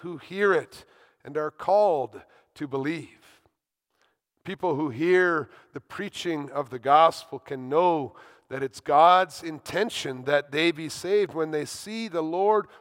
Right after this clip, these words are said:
working faith in their hearts. Although the preaching reveals the grace of God to everyone who hears, the difference between those who are saved and those who are not saved can be seen in a person's response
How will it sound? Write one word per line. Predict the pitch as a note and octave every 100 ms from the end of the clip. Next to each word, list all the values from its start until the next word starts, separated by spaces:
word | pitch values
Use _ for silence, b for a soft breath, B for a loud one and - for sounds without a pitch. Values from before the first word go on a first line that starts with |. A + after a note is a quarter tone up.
| B
working | E3 F#3 - D#3
faith | D3 - G3+ A3+ F#3 C3+ _ _ b b b
in | D#3+ D#3
their | C#3+ B2
hearts. | D3+ C3+ - - - - - _ _ _ _ _ _ _ _
Although | C#3+ E3 G3+
the | F3+
preaching | - A3+ C4 - F3+ D3+
reveals | D3+ C3 A#3+ A#3+ D3
the | D#3
grace | C3+ E3+ D#3+ D#3
of | A#2+
God | F3 F3+ F3+
to | E3
everyone | F#3 G#3+ G#3 F3 D#3+
who | D3
hears, | C3+ E3+ A3+ D#3+ D#3 F3+ - b b b b
the | D#3
difference | A3 - A3
between | F#3+ - G3+ F3+
those | G3+ A3 G#3
who | G3
are | F3 E3
saved | - G3 G3 G#3 A3+ A3 F3
and | E3+
those | F3 G3 F#3+
who | F3
are | E3+ D3+
not | E3 G#3 B3
saved | - - D3+ D3+ D#3+ B B B
can | - E3+
be | E3+
seen | - G3+ G#3 G#3+
in | F3+
a | E3+
person's | - F#3 G3 - F3+ B2
response | D#3+ - - - G3 A3 G3 - - -